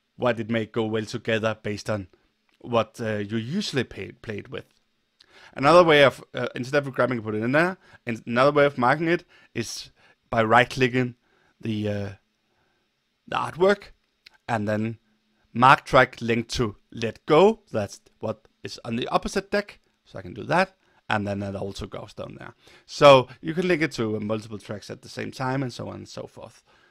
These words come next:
So that's a really cool feature to, like, make little mini sets,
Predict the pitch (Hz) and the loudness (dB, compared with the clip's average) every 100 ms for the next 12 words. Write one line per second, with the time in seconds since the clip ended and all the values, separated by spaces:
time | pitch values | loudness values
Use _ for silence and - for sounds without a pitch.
0 | _ _ 139 185 196 151 156 139 196 208 | _ _ 2 4 2 -2 -4 2 2 2
1 | 143 139 139 - 139 135 147 131 117 107 | 0 0 -2 -6 -6 -4 -6 -6 -6 -6
2 | - - 127 117 - 113 110 - - - | -8 -14 -6 -6 -6 -8 -8 -12 -20 -14
3 | 120 117 117 123 185 190 196 - | -12 -6 -4 0 -2 -2 -4 -6